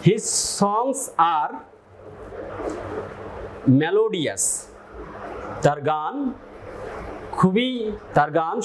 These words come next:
সুমধুর। এখানে ব্র্যাকেটে লেখা আছে use an intensifier to mi-, to pre-modify the adjective।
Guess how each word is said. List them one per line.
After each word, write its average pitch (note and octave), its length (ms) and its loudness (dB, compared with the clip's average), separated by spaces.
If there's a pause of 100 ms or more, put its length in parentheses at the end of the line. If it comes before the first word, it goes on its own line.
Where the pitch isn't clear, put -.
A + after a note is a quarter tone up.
সুমধুর। F3 580 2 (1120)
এখানে F3+ 200 4 (100)
ব্র্যাকেটে F3 440 2 (1160)
লেখা D3+ 260 2
আছে G3 140 2 (280)
use A#3+ 260 2 (160)
an G#3+ 80 -2 (600)
intensifier G#3 800 4 (400)
to F#3 60 4 (160)
mi-, E3+ 220 2 (240)
to G3+ 80 6 (100)
pre-modify G3 640 4
the G3+ 80 4 (120)
adjective। C#3 400 -4